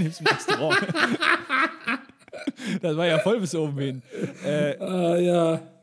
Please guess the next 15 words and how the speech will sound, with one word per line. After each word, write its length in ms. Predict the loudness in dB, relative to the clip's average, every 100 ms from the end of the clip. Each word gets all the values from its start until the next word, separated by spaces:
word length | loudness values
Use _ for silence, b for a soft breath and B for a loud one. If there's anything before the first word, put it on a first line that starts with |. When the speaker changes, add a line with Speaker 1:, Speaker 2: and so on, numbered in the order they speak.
| _
Speaker 1:
das, 360 | -6 -6 -10 -12
also 240 | -4 -4
das, 420 | 0 -2 -2 -8 -8
äh, 320 | -2 -2 -2
das 280 | -2 -4 -2
werde 160 | -2
ich 120 | 0
niemals 360 | -2 -4 -4 -4
vergessen. 520 | -6 -4 -4 -4 -10
Und 180 | -6 -4
auch 180 | -4 -2
wirklich, 380 | -6 -6 -8 -4
also 180 | -4 -2
das, 240 | -6 -6
Speaker 2:
Hm. 140 | -12